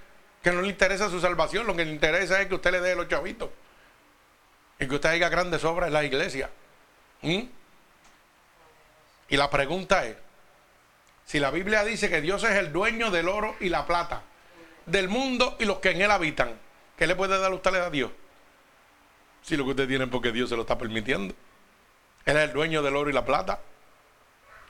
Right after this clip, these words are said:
creador del cielo y la tierra, de lo visible y lo invisible. ¿Podrá usted darle algo a Dios? No, hermano. Lo único que usted tiene de valor es su alma, su espíritu. Y dice que está establecido para el hombre morir una sola vez y después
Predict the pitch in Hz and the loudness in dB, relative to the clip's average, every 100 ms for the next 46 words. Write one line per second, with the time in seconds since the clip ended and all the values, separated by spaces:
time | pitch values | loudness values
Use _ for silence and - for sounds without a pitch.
0 | - 143 123 123 139 160 127 131 156 147 | -2 2 2 0 0 -2 0 0 0 0
1 | 123 139 180 190 147 131 117 143 170 156 | 0 0 0 0 -2 -2 -2 -2 0 -2
2 | 147 143 127 123 165 180 - - - - | -2 -2 -2 -2 -2 -4 -6 -14 -20 -10
3 | - 135 151 180 196 202 202 202 202 214 | -2 0 0 0 2 2 2 2 2 0
4 | 208 139 - - - - - _ - - | -2 -4 -6 -20 -20 -20 -20 _ -20 -20
5 | - _ _ - 135 131 139 78 - _ | -20 _ _ -6 -4 -4 -6 -8 -12 _
6 | - - 127 143 165 165 - 165 165 160 | -16 -8 -4 -2 0 -2 -2 -2 0 0
7 | 156 143 147 170 160 165 147 160 147 117 | 2 2 0 -2 -6 -4 -2 -2 -4 -6
8 | - - - - 131 117 - 147 160 135 | -8 -20 -20 -8 -6 -6 -4 -2 -2 -4
9 | 107 - _ - _ _ _ _ _ _ | -8 -14 _ -20 _ _ _ _ _ _
10 | _ 147 147 214 160 139 - 160 - 190 | _ 0 2 2 2 0 0 0 2 2
11 | 180 165 190 170 165 175 196 175 139 123 | 2 0 0 2 0 0 0 -2 0 -2
12 | 139 147 - - _ _ - - - 123 | -4 -6 -14 -20 _ _ -20 -14 -4 -2
13 | 135 135 143 247 175 139 190 254 | 0 2 0 0 -2 -2 -2 -4